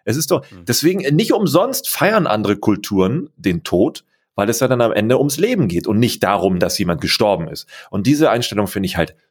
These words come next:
Speaker 1: super. Und dann genießt man eben auch mehr das, was man von den Menschen oder in dem Falle Tieren dann jetzt noch in dem Moment hat. Ähm, aber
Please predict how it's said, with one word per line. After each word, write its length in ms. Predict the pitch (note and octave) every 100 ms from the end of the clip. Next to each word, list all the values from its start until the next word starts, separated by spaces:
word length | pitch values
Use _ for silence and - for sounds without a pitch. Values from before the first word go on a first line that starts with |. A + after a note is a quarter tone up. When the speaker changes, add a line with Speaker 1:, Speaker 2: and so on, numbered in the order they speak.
| _
Speaker 1:
super. 800 | E2 D#2 E2+ G2+ B2 - C#2 D2
Und 120 | F2+ F#2
dann 100 | F#2
genießt 340 | F#2 G2+ -
man 120 | A#2+
eben 180 | G#2 F#2+
auch 240 | F#2 F2 E2
mehr 340 | F2 F#2+ A#2 - _ -
das, 300 | G2 C3 -
was 160 | G#2 -
man 100 | F#2+
von 160 | F#2
den 140 | E2+ D#2+
Menschen 300 | E2+ - A2+
oder 260 | A#2 F#2+
in 260 | F2+ G2 G2
dem 140 | F#2+
Falle 220 | F#2 F2+
Tieren 520 | - - G#2+ F#2+ G2+ E2
dann 180 | F#2
jetzt 220 | F2 G2+ -
noch 100 | F2+
in 100 | F2+
dem 120 | E2+
Moment 280 | D#2 F2 -
hat. 240 | - - _ _ _ - - - -
Ähm, 360 | F2+ E2+ D#2+ _ _ _ _ - -
aber 300 | B2+ D#3+ E3